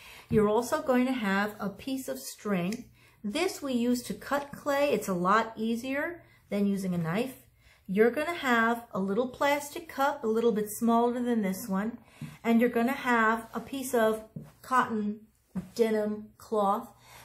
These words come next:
that you can put on top of your tabletop. You're also gonna have a little plastic knife. Those are all the tools that you've got from me, but also a little tiny gift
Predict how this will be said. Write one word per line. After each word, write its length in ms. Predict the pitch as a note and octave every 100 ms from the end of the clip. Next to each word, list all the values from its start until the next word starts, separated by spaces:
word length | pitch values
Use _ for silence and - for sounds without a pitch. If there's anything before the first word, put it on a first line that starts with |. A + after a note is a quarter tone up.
| -
that 100 | C#4+
you 160 | D#4+
can 180 | E4+ E4+
put 200 | - D#4
on 160 | A#3+ A#3
top 260 | A#3 G#3+
of 100 | G#3+
your 120 | G3 F#3+
tabletop. 760 | - F#3+ F3+ - D#3 D#3+ - _ _ _ - _ -
You're 160 | G#3
also 220 | A#3 B3
gonna 180 | D4 C#4+
have 160 | C#4 A#3+
a 60 |
little 200 | A3 A3
plastic 600 | A#3 - A#3 B3 - D4+
knife. 460 | A3+ G#3 A#3 C#4+ - - _ -
Those 180 | A3 G#3
are 100 | G#3+
all 320 | - A3+ B3+
the 80 | C4+
tools 540 | - - D#4+ E4 F4
that 160 | B3+ -
you've 180 | A3 G3
got 320 | G3+ F#3 -
from 160 | B3+ A3
me, 240 | G3 G3
but 140 | G3 G3
also 420 | G#3 B3 C4+ A3
a 60 |
little 240 | F#3+ A3 C#4+
tiny 400 | - C#4 C#4 A#3+
gift 380 | A#3+ A#3+ A#3+